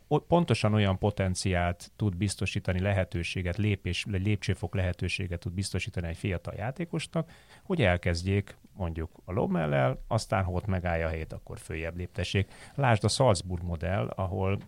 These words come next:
ugye a Lieferingben pallérozódott, ö, több magyar, például Szoboszlai Dominik is, följebb léptették a Salzburgba, aztán megvan lehetőség a Lipcsébe, és házon belül emelik az árát ilyen szempontból, mindaddig, hogyha a Lipcsében, a Bundesligában is megállja a helyét,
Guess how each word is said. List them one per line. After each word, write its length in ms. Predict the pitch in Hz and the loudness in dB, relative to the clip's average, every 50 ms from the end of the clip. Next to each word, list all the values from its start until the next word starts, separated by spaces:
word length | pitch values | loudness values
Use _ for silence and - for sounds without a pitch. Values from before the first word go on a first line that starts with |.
| - - 101 | -14 -16 -12
ugye 160 | 90 87 90 | -8 -4 -2
a 100 | 87 87 | -2 0
Lieferingben 880 | 87 98 101 - - 98 87 90 87 85 85 90 90 85 85 85 98 110 - - - | 0 0 -2 0 0 0 0 0 -2 -4 -4 -4 -4 -4 -2 -2 -4 -6 -8 -8 -4
pallérozódott, 920 | 104 95 90 87 85 82 87 82 80 90 85 80 85 82 80 - _ - - | -2 0 0 0 0 -2 -2 -4 -4 -4 -4 -4 -4 -4 -6 -6 _ -8 -6
ö, 240 | 87 80 80 80 80 82 - - - - - - - - - - | -4 -4 -2 -2 -4 -4 -6 -10 -16 -20 -20 -20 -20 -20 -20 -2
több 240 | - 104 95 85 82 | 2 2 2 4 2
magyar, 340 | 87 85 80 82 80 82 - | 0 -2 0 0 -2 -4 -2
például 340 | - 92 85 82 80 80 - | -2 -2 -2 -2 -4 -6 -6
Szoboszlai 500 | - - - 131 147 135 - - 135 123 | -4 -4 -2 0 0 0 0 2 2 2
Dominik 400 | 117 117 110 113 107 107 104 - | 2 2 2 2 2 2 2 0
is, 160 | 107 101 - | -2 -4 -4
följebb 360 | - - 98 87 82 80 78 80 | -2 -2 0 0 0 -2 -2 -4
léptették 500 | 80 - - - - - - 78 - - | -6 -6 -6 -8 -8 -8 -8 -10 -8 -8
a 40 | |
Salzburgba, 560 | - - - 160 160 151 156 156 147 147 151 147 | -6 -2 0 0 0 0 0 0 -2 0 0 -2
aztán 260 | 135 - - 143 131 | -2 0 0 0 0
megvan 260 | 110 95 92 95 101 | 0 0 0 0 0
lehetőség 480 | 104 104 101 - 107 98 - 107 104 107 | 0 0 0 0 -2 -2 -2 -2 -2 0
a 20 | |
Lipcsébe, 540 | 110 120 110 - - 120 - 87 98 113 - | 0 0 0 -2 -2 -4 -2 -2 -2 -2 -2
és 160 | 107 107 - | -2 -4 -4
házon 400 | - 135 127 117 98 104 98 98 | -2 0 0 2 2 2 2 4
belül 440 | 113 120 107 98 92 87 85 90 - - | 4 4 4 4 2 2 0 0 -2 -2
emelik 440 | - 101 95 90 87 90 90 - - | 0 0 2 2 2 0 0 0 0
az 140 | 87 82 92 | -2 -2 -2
árát 480 | 90 82 80 80 85 85 85 85 - | -4 -4 -4 -4 -2 -2 -4 -4 -2
ilyen 200 | - 87 82 87 | -2 -2 -2 -2
szempontból, 580 | - - 107 107 123 123 139 131 123 127 123 123 | -2 -2 -2 0 0 0 0 0 2 2 2 4
mindaddig, 500 | 135 127 107 87 87 87 87 101 120 - | 4 4 2 2 0 0 0 0 0 2
hogyha 240 | - 107 - - 85 | 0 -2 -2 0 0
a 20 | |
Lipcsében, 520 | 95 113 123 - - 107 95 95 87 85 | 2 2 0 0 -2 -2 0 0 0 -2
a 40 | 82 | -2
Bundesligában 800 | 82 101 117 104 101 95 92 - - 92 85 85 82 82 85 85 | 0 0 2 2 2 2 0 0 -2 -2 -2 -2 -2 -4 -4 -6
is 120 | 85 - - | -6 -6 -6
megállja 380 | 92 87 82 82 78 80 82 82 | -6 -4 -4 -4 -6 -8 -8 -6
a 40 | |
helyét, 360 | 92 - 139 151 151 147 - | -4 -2 0 0 0 -2 -4